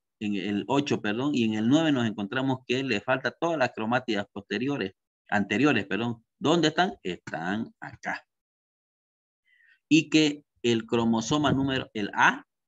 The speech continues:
y el B, el B, el A está alterado, que le falta toda la cromática anteriores, y el B está parcialmente traslocado. ¿Con cuál?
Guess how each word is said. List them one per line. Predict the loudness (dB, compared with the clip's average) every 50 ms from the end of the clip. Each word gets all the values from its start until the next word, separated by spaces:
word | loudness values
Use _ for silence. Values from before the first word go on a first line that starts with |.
| _ -8
y | -4 -2 -2
el | -2 -2 -2
B, | 0 0 2 2 0 -2 -6 -10
el | -6 -6 -4 -2
B, | 0 -2 -2 -2 -2
el | -6 -6 -2 0
A | 2 2 2
está | 0 0 -2
alterado, | -2 -2 -2 -4 0 0 0 0 0 -2
que | -4 -6
le | -6 -4
falta | -6 -6 -6 -6
toda | -8 -6 -6 -4 -4
la | -4 -6 -6
cromática | -6 -6 -6 -6 -6 -6 -6 -6 -6
anteriores, | -4 -4 -2 -2 0 0 0 -2 -4 -4 -2
y | 0 0 2
el | 2 0 0
B | 0 0 0 0 -2 _
está | -8 -8 -8 -4 -2 0 0 0 -2 -6 _ _ _ -8
parcialmente | -4 -2 -2 -2 -2 0 2 2 4 4 4 2 2 0 0 -4 -6
traslocado. | -6 -4 -4 -4 -4 -4 -6 -6 -6 -4 -2 -2 -2 -2 -6 -10 -12 _ _ _ _ _ _ _ _
¿Con | -4 -2 -2 -2 0
cuál? | 2 2 4 4 2 0 -2